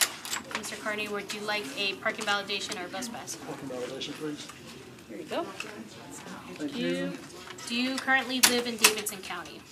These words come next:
Speaker 2: Yes, ma'am.
Speaker 1: Do you serve on any other Metro boards and commissions?
Speaker 2: No, ma'am.
Speaker 1: All right, why don't you tell us a little bit about yourself and why you're interested in serving?
Speaker 2: Um, well, I'm a native Nashvilleian. Um, did all my education here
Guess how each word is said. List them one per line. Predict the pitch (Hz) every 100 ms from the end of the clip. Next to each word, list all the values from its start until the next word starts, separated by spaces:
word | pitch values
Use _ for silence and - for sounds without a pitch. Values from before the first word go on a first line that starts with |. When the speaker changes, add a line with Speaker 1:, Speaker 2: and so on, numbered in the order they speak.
| -
Speaker 2:
Yes, | 143 143
ma'am. | - - - -
Speaker 1:
Do | 226
you | 226
serve | - 240 240
on | 233 220
any | - 214 220
other | 214 208
Metro | 202 214 202
boards | 202 196
and | 185
commissions? | 196 180 - - - - 143
Speaker 2:
No, | 143
ma'am. | 139 - - - -
Speaker 1:
All |
right, | 240 370 220
why | 226
don't | 247
you | 214
tell | 233 226
us | 220
a |
little | 220 226 214
bit | 214
about | 196 202
yourself | 226 233 269 226
and | 196
why | 190
you're | 190
interested | 190 196 - 196
in | 190
serving? | 196 185 180 - - - - -
Speaker 2:
Um, | 156 139 139 - 165
well, | 143 131 - 156
I'm | 135
a | 135
native | 131 156
Nashvilleian. | 170 165 147 131 131 143 - 147
Um, | 117 117 117 - - -
did | 139
all | 131
my | 135
education | 127 - 131 123 117
here | 123 120